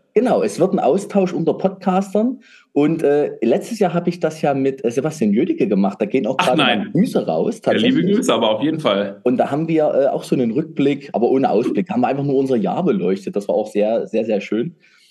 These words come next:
Speaker 1: Und
Speaker 2: Ja.
Speaker 1: heute, oder für dieses Jahr bist du ja mein Gast. Was ist denn nun gestern passiert, wenn du sagst, der Fauxpas ist passiert?
Speaker 2: Ach so, ja, das ist, äh, <laughs> ja, ganz interessant. Das erste Fauxpas, das war natürlich, äh, als ich in London war, das, äh, Timing für den Podcast heute gemacht haben. Deswegen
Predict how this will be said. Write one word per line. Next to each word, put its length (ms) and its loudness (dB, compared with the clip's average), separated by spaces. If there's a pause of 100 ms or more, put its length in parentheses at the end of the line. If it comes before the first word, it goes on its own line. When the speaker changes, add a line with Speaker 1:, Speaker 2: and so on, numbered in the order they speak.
(160)
Speaker 1:
Und 120 -2
Speaker 2:
Ja. 80 0
Speaker 1:
heute, 400 0
oder 180 0
für 100 -6
dieses 240 -6
Jahr 100 0
bist 220 -10
du 40 -4
ja 140 0
mein 260 -4
Gast. 360 -8
Was 160 -2
ist 100 -4
denn 80 2
nun 120 0
gestern 320 0
passiert, 400 -2 (240)
wenn 140 -2
du 40 0
sagst, 240 0
der 100 -2
Fauxpas 340 -2
ist 100 -10
passiert? 400 -4 (520)
Speaker 2:
Ach 80 -8
so, 200 2
ja, 340 2
das 180 -2
ist, 200 -2
äh, 200 2 (140)
<laughs> 100 -2
ja, 120 0
ganz 200 0
interessant. 320 2
Das 100 2
erste 280 0
Fauxpas, 320 -2
das 160 -4
war 80 0
natürlich, 420 0
äh, 220 2 (240)
als 160 -4
ich 60 0
in 80 2
London 320 2
war, 100 4
das, 380 -4
äh, 280 -2
Timing 440 2
für 160 0
den 180 -2
Podcast 540 -4
heute 180 0
gemacht 300 0
haben. 160 2
Deswegen 400 0